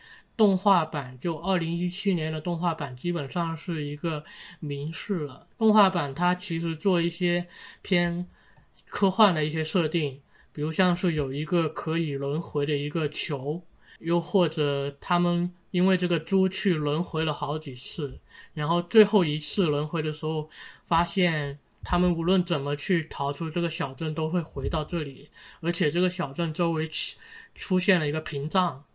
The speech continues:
肉眼可见的一个屏障，明显是反映了一个美好的一个乌托邦，它其实是有这样一种需要警惕的一面，它需-，它有这样一个危机感。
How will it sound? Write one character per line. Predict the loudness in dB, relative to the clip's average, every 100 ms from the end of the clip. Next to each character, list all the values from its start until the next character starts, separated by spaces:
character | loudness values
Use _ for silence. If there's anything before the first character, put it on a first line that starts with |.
| _
肉 | 6 8 6
眼 | 0 -2
可 | -4 -4
见 | 0 0
的 | 2
一 | -2
个 |
屏 | -4 -8 -6
障， | -6 -6 -10 _ _
明 | -6 -6 -2
显 | -2 -2 -4
是 | -6 -2 -2 -2 -6 -12 -20 _ _
反 | 0 0 0
映 | 0 0 0
了 | -4 -6
一 | -10
个 | -4 -2 -2 -4 -8 -18 _
美 | -4 -2 0
好 | 0 0
的 | -4 -4
一 | -4
个 | -4 -4 -4
乌 | -4
托 | -4 -4
邦， | -2 -4 -4
它 | -2 -2 -2 -6 -14 -20 -20 -20 _ _
其 | -12 -6 -2 -2
实 | -4 -6 -6
是 | -4 -2 0 0
有 | -2 -6 -12 -18 -20 _ _ _ _ _
这 | 0 2
样 | 2 0
一 | -2
种 | -4 -6
需 | -2 2
要 | 2
警 | 0 -6 -8
惕 | -4 -2
的 | -2 -4
一 | -6 -4
面， | -4 -4
它 | 0 0 0
需-， | -4 -4 -4 -10 -20 -4
它 | 2 4
有 | 4 0
这 | 0 2
样 | 2
一 | 0
个 | 0 0
危 | 4 2
机 | 2 -2 0
感。 | -2 -6